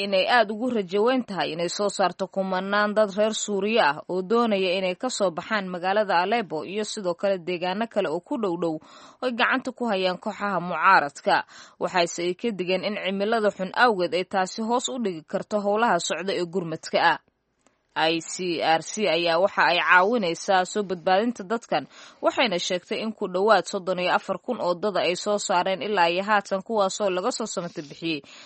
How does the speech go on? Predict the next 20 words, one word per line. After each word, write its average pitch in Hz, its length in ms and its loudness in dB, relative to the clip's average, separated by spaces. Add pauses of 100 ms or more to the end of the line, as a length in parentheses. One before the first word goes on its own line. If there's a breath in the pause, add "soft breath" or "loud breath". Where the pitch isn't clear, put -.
(160 loud breath)
bariga 233 320 4
magaalada 170 560 0
Xalab. - 320 0 (800 loud breath)
Waxaa 160 320 2
kaloo 170 240 0
mucaaradku 175 720 2
ay 175 240 2
qabsadeen, 185 560 -2
ayay 185 160 0
tiri, 190 240 -8
deegaano 185 800 0
ku 262 240 -8
dhow 185 320 0
dhow 202 160 4 (400)
Xalab, 196 320 4
halkaasi 214 640 0
oo 131 160 0
afar 185 320 2
sano 208 240 0
ay 185 100 0